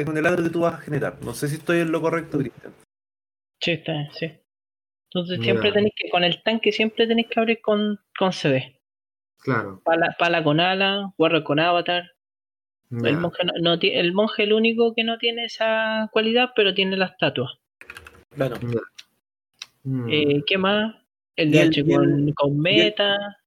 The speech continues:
Speaker 1: y el
Speaker 2: Siempre tenés
Speaker 1: D K
Speaker 2: que abrir
Speaker 1: ¿qué
Speaker 2: con
Speaker 1: hace?
Speaker 2: C D.
Speaker 1: Porque el, el D K como que no pega mucho, ¿no?
Speaker 2: No, el D K es el que menos agro genera.
Speaker 1: Ya, entonces
Speaker 3: Pero el
Speaker 1: de por
Speaker 3: D K
Speaker 1: sí
Speaker 3: siempre ha tenido problemas de agro, siempre.
Speaker 2: Sí, siempre ha tenido problemas.
Speaker 3: Toda la
Speaker 1: Ya.
Speaker 3: vida.
Speaker 1: ¿Y
Speaker 3: Antes
Speaker 1: tú
Speaker 2: Con
Speaker 1: cómo
Speaker 3: ponía
Speaker 2: D K,
Speaker 3: antes que
Speaker 2: con
Speaker 3: la
Speaker 2: D K,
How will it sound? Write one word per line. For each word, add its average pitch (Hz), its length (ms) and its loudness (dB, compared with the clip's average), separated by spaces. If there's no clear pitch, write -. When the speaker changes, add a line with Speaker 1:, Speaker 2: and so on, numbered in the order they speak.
Speaker 1:
y - 40 -18
el 147 60 -4
Speaker 2:
Siempre 160 280 4
tenés - 80 2
Speaker 1:
D 190 60 8
K 208 80 6
Speaker 2:
que 233 80 4
abrir 247 160 4
Speaker 1:
¿qué 226 60 8
Speaker 2:
con 220 80 8
Speaker 1:
hace? 220 100 2
Speaker 2:
C 240 140 4
D. 226 180 -6
Speaker 1:
Porque 190 200 -2
el, 170 160 -2
el 175 180 -2
D 160 140 2
K 190 160 2
como 202 180 -2
que 180 120 -2
no 160 140 0
pega 151 280 0
mucho, 202 320 0
¿no? 165 240 -2
Speaker 2:
No, 151 140 0
el 151 160 -2
D 156 120 -6
K 165 140 2
es 185 60 -4
el - 60 -14
que 143 120 -4
menos 160 280 0
agro 170 220 -2
genera. 160 420 -8
Speaker 1:
Ya, 127 340 -4
entonces 139 420 0
Speaker 3:
Pero 139 60 10
el 131 40 8
Speaker 1:
de - 0 -
por 123 100 4
Speaker 3:
D 117 60 0
K 131 100 4
Speaker 1:
sí - 120 -8
Speaker 3:
siempre 135 220 0
ha - 20 4
tenido 151 200 4
problemas 160 260 0
de 160 60 0
agro, 110 260 -2
siempre. 117 320 -6
Speaker 2:
Sí, 147 180 0
siempre 160 380 -8
ha - 20 -4
tenido 170 280 -6
problemas. 165 360 -8
Speaker 3:
Toda 143 140 -2
la 143 80 0
Speaker 1:
Ya. 135 60 4
Speaker 3:
vida. 113 180 0
Speaker 1:
¿Y - 60 -4
Speaker 3:
Antes 139 180 4
Speaker 1:
tú - 60 8
Speaker 2:
Con - 100 10
Speaker 1:
cómo - 40 6
Speaker 3:
ponía - 160 6
Speaker 2:
D - 0 -
K, - 60 8
Speaker 3:
antes - 180 4
que - 40 2
Speaker 2:
con - 200 0
Speaker 3:
la - 160 4
Speaker 2:
D 185 140 2
K, 226 80 4